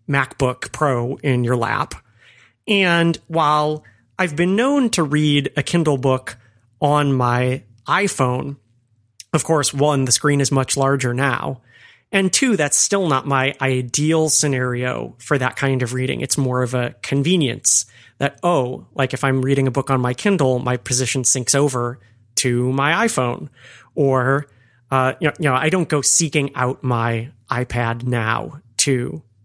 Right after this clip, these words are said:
read an ebook on for a larger screen, for example. But this was one of the things that Jobs touted the iPad as being very good for. Obviously, the form factor itself, uh,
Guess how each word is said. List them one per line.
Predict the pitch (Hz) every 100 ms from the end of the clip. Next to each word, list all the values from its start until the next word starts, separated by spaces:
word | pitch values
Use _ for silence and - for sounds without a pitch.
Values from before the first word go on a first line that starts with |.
| _
read | 143 139 135 131
an | 143
ebook | 185 151 120 -
on | - - 156 _ _ _ _ -
for | 135
a | 131
larger | 151 135 120 127
screen, | - 139 123 123
for | - 147
example. | - 143 131 - - - - _ - - _ _
But | 165 180 175 - _ _ _ _ _ _
this | 165 196 208
was | 180 165
one | 165
of | 165
the |
things | 156 147 147 139
that | 139 131 135 _
Jobs | - 127 123 113
touted | - 135 131 127 123 139 - _
the | 135 131 127 -
iPad | 127 127 127 120
as | 123
being | - 120 120
very | 113 104
good | 143 226
for. | 214 190 180 -
Obviously, | 180 180 170 - 151 143 135 - _ -
the |
form | 139 156 143
factor | 139 131 - 131
itself, | 123 - 127 117 - - _ _ _ _
uh, | 127 120 117